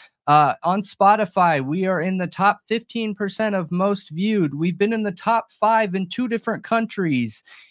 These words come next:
And, uh, we are in the top ten percent on Apple. So we appreciate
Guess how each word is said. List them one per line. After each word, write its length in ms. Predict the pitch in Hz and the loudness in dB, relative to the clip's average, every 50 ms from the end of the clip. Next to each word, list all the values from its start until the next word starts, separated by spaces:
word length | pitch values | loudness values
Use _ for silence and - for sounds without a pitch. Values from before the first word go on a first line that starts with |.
| _ _ | _ _
And, 500 | - 160 170 175 175 175 175 175 175 165 | -2 0 2 2 2 2 2 2 0 0
uh, 240 | 180 175 170 165 147 135 | 2 2 2 2 2 0
we 200 | 170 208 220 208 | 0 0 0 0
are 100 | 208 214 | 0 0
in 100 | 214 208 | 0 -2
the 80 | 208 | -4
top 340 | 196 - - 175 165 165 - | -4 -4 -2 -2 -2 -2 -2
ten 280 | - - 180 247 269 247 | -2 -2 -2 0 -2 -4
percent 540 | - 226 190 147 - - 180 180 202 220 - - | -4 -4 -4 -4 -2 -4 -2 -2 -2 -4 -4 -4
on 220 | - 185 196 190 - - | -2 -2 -2 -2 -4 -4
Apple. 580 | 185 214 233 226 - - 156 139 123 120 117 | -2 0 0 -2 -2 -2 -2 -2 -2 -2 -6
So 360 | 117 - - 185 175 156 147 - - - _ _ _ | -8 -6 -2 -2 -2 -2 -2 -6 -14 -20 _ _ _
we 200 | 143 175 233 262 | -2 0 0 0
appreciate 600 | 262 - - 254 262 247 - - 226 202 185 - | -2 -4 -6 -8 -8 -8 -6 -6 -6 -6 -6 -8